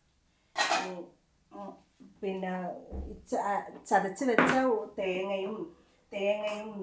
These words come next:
പച്ചമുളകും ഇതൊക്കെ ഒതുക്കിയിട്ട് കൊടുക്കും. അങ്ങനെ ഞങ്ങൾ ഉണ്ണിക്കാമ്പിൻ്റെ ഉപ്പേരി ഉണ്ടാക്കാറുണ്ടായിരുന്നു. പക്ഷേ ഇങ്ങനെ മണിയേട്ടൻ്റെ വീട്ടിൽ വന്നപ്പോൾ അവര് ഉണ്ടാക്കലുണ്ട്. മൺപയറും അതുപോലെ ചെറുപയറൊക്കെ ഉപയോഗിച്ചിട്ട്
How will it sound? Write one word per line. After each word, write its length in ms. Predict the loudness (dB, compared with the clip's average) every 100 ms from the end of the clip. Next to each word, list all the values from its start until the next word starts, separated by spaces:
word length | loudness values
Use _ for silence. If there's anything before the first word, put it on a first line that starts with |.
| -10 -12 -10
പച്ചമുളകും 680 | -10 -6 0 2 2 0 -4 -4
ഇതൊക്കെ 280 | -4 -4 0 0
ഒതുക്കിയിട്ട് 520 | 2 -2 0 0 2 2
കൊടുക്കും. 360 | 2 -2 -6 -8 -2
അങ്ങനെ 240 | 4 6 6 6
ഞങ്ങൾ 240 | 4 4 2
ഉണ്ണിക്കാമ്പിൻ്റെ 520 | 0 0 0 0 -4 -6
ഉപ്പേരി 240 | -6 -6 -6
ഉണ്ടാക്കാറുണ്ടായിരുന്നു. 840 | -8 -12 -12 -10 -12 -12 -14 -16 -20 -20 -20 -8 -4
പക്ഷേ 180 | -2 2
ഇങ്ങനെ 200 | 6 6 4 0 -2
മണിയേട്ടൻ്റെ 480 | 2 2 2 2 2
വീട്ടിൽ 200 | 0 -2 -2
വന്നപ്പോൾ 380 | 0 -2 -2 -4 -4
അവര് 220 | -2 -2 -4 -8 -20 _ _ _ -20 -20 -18 -2
ഉണ്ടാക്കലുണ്ട്. 520 | 2 4 2 -4 -6 -6 -4
മൺപയറും 600 | -4 -2 -2 0 0 0 -4 -6 -8 -10
അതുപോലെ 380 | -8 -4 -4 -4 -4
ചെറുപയറൊക്കെ 580 | -4 -2 -2 -2 -4 -6
ഉപയോഗിച്ചിട്ട് 420 | -8 -8 -8 -8